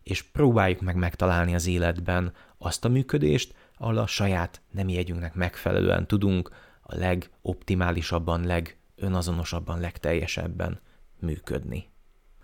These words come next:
Véleményem szerint az az egység, amiről eddig beszéltem, a férfi-nő találkozása, az mindenképpen egy belső megélés kell, hogy legyen,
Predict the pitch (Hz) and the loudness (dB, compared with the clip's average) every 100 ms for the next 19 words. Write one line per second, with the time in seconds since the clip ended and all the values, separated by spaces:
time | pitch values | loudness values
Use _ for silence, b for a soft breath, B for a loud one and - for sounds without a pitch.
0 | b b 107 120 131 107 101 98 - 117 | b b -4 -2 0 0 -2 -2 -4 -4
1 | 104 98 110 107 101 104 98 - - 92 | -4 -4 -4 -4 -2 -2 -4 -6 -6 -4
2 | 101 95 101 98 95 101 98 95 95 95 | -2 -2 0 0 0 -2 -4 -4 0 0
3 | - 95 90 - 95 90 - B B B | -2 -2 -4 -4 -2 -2 -4 B B B
4 | - - 110 104 - 98 95 95 92 90 | -14 -6 -2 -2 -4 -4 0 2 2 0
5 | - b b - 95 92 90 - 98 90 | -4 b b -6 -2 0 0 -2 -4 -2
6 | 92 92 - 98 98 B B B 90 90 | -2 -4 -4 -4 -4 B B B -6 0
7 | 107 190 107 - 92 - 90 90 90 - | 2 2 0 -2 -4 -2 -2 -2 -4 -8
8 | _ - 95 95 95 87 - 90 90 90 | _ -12 0 2 2 0 0 0 0 -2
9 | 90 90 85 - - 92 87 87 92 92 | -2 0 -2 -4 -2 -2 0 0 0 0
10 | 90 92 92 | 0 0 0